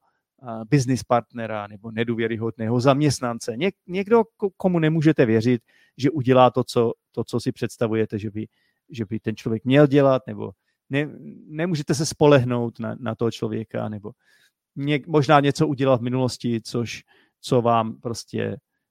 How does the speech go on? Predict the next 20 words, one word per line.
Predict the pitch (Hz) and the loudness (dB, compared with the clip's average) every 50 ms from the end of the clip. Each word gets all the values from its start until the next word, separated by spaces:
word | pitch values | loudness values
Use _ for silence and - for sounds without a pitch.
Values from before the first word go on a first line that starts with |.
| _ _ - | _ _ -12
eh, | 127 113 107 110 107 110 110 104 104 104 101 - _ _ _ _ _ _ _ _ _ _ _ _ _ _ _ _ - - 156 180 | -10 -10 -8 -8 -8 -8 -10 -10 -10 -12 -14 -18 _ _ _ _ _ _ _ _ _ _ _ _ _ _ _ _ -20 -20 -18 -18
dává, | 180 135 123 127 123 123 117 123 120 117 117 123 - | -6 0 4 4 4 6 6 6 6 6 4 2 0
dává | 123 120 117 117 120 120 117 117 | 0 0 2 4 4 2 2 2
tuhletu | - - 120 117 120 - 127 | 0 -4 -4 -4 -2 -2 -2
myšlenku, | 113 113 110 - 131 123 113 - - 120 | -2 -2 0 2 2 0 2 0 -2 -2
že, | 107 101 117 113 123 | 0 0 0 0 0
že | 107 113 | -4 -4
byste | 104 113 107 - 120 113 | -6 -6 -4 -4 -4 -4
mu, | 110 113 117 113 104 127 | -4 -6 -6 -8 -6 -8
že | 120 110 | -6 -6
byste | 110 113 - - 120 | -6 -8 -6 -6 -4
mu | 107 104 107 107 | -4 -2 -2 -2
neměl | 110 110 107 107 107 104 101 | -2 0 0 0 -2 -2 -4
věřit. | 104 107 101 - 101 - _ _ _ _ _ _ _ _ | -4 -6 -8 -8 -12 -12 _ _ _ _ _ _ _ _
Tak, | - 160 135 - - - _ _ _ _ _ _ _ _ _ _ _ _ _ _ - | 2 2 2 2 -4 -20 _ _ _ _ _ _ _ _ _ _ _ _ _ _ 2
a | 147 113 - - _ _ _ _ _ | 2 2 2 -2 _ _ _ _ _
už | 170 - - | -6 -2 0
je | 170 | 0
skoro | - - 180 147 139 | 4 6 6 6 6
konec | - 151 147 151 170 196 214 - - - - | 6 6 6 6 6 2 0 -2 -6 -8 -10